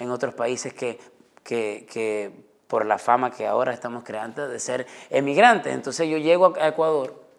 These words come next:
que es un país próspero, un país con evo-, e-, evolutivo, un país de, que, que, que sigue creciendo, que sigue progresando, que sigue acercándose al desarrollo,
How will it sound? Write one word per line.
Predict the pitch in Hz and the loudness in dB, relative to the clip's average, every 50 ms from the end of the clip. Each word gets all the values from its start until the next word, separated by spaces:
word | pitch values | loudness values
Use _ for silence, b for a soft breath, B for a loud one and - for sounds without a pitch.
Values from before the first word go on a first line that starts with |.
| _ _ _ _ | _ _ _ _
que | - 107 | -10 -10
es | 107 | -8
un | 117 127 123 | -8 -6 -2
país | - 127 131 135 131 127 | 0 2 2 0 0 -4
próspero, | - - 139 160 156 156 - 143 127 120 | -2 2 4 4 4 4 0 -4 -4 -4
un | 117 | -4
país | 117 - 127 127 127 123 113 - B B B B B B B | -6 -6 -6 -4 -4 -6 -8 -10 B B B B B B B
con | - 117 120 | -8 -6 -6
evo-, | 117 113 117 113 - | -4 -6 -6 -6 -6
e-, | 113 117 120 113 - | -6 -6 -4 -4 -4
evolutivo, | 117 110 113 110 110 107 - - 165 165 156 139 127 120 117 | -2 -2 -2 -2 -4 -4 -4 -2 -2 0 0 -2 -2 -4 -6
un | 113 113 107 | -8 -10 -10
país | - 117 123 127 123 120 | -8 -8 -6 -6 -6 -8
de, | 127 127 123 123 117 | -6 -8 -8 -8 -10
que, | - 123 123 117 | -10 -12 -12 -10
que, | - - 117 113 107 | -10 -10 -10 -10 -10
que | - 117 104 | -10 -12 -12
sigue | - - - 131 127 131 127 | -10 -10 -8 -6 -6 -6 -6
creciendo, | - 117 107 101 - - 147 156 156 147 139 127 117 | -8 -10 -12 -10 -6 -4 -2 0 0 -2 -2 -4 -8
que | 120 | -8
sigue | 110 120 120 127 123 | -10 -10 -10 -10 -10
progresando, | - 151 123 117 113 113 - 160 165 165 156 143 131 123 | -10 -10 -10 -10 -10 -6 -2 0 0 0 0 -2 -6 -10
que | 123 113 | -10 -12
sigue | 110 113 117 123 | -12 -10 -8 -8
acercándose | 127 120 - - 123 120 - 135 127 127 120 127 131 131 - B B B B B B | -6 -6 -6 -8 -10 -8 -8 -8 -8 -8 -8 -6 -8 -8 -8 B B B B B B
al | 104 110 117 | -4 -4 -2
desarrollo, | 117 123 117 135 135 139 147 151 131 127 131 139 - | -2 -4 -2 -2 0 2 2 2 2 0 -4 -8 -12